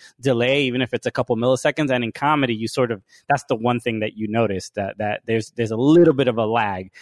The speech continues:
Um, luckily, like, i-, it's, it's, it's worked out.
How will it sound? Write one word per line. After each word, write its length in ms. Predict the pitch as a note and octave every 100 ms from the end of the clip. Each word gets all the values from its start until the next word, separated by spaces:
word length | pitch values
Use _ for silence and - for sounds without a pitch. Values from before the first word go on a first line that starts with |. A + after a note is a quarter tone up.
| -
Um, 340 | A#2 A2 G#2+ G#2 - -
luckily, 520 | D3 D#3+ F#3 F#3+ G3 E3+
like, 260 | B2 - _
i-, 40 | B2
it's, 480 | - B2+ A2+ - - - _
it's, 460 | B2+ A#2 - - - _ _ _ -
it's 200 | D3 -
worked 300 | D3 F3 -
out. 240 | B2 F2+